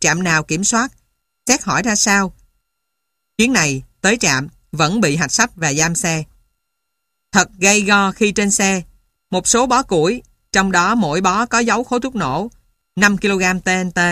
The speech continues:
mất hai ngày xe nằm ở trạm, nhưng chúng không biết.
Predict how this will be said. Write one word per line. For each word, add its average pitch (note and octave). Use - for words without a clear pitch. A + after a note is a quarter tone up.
mất -
hai A3
ngày E3
xe G3
nằm D#3
ở D3
trạm, C#3+
nhưng F#3
chúng F#3+
không F#3+
biết. A3